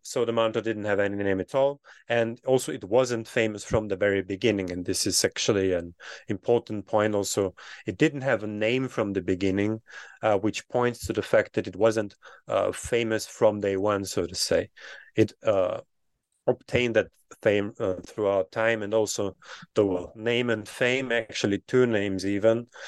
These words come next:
uh, that wasn't the case in the beginning. So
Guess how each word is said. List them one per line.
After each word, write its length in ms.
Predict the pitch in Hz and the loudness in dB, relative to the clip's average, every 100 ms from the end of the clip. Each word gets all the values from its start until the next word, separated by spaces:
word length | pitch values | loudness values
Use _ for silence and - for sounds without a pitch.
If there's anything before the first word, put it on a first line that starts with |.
| - _ | -20 _
uh, 220 | 127 117 110 | -4 0 0
that 200 | 110 113 | -2 -2
wasn't 340 | 113 107 101 98 | 0 0 0 -4
the 80 | |
case 340 | - 104 95 - | -2 2 2 0
in 80 | 92 | 0
the 80 | |
beginning. 480 | 90 92 90 82 87 _ - - - _ _ _ | 0 0 -2 -6 -12 _ -4 -4 -20 _ _ _
So 400 | - - 131 127 | 0 6 6 6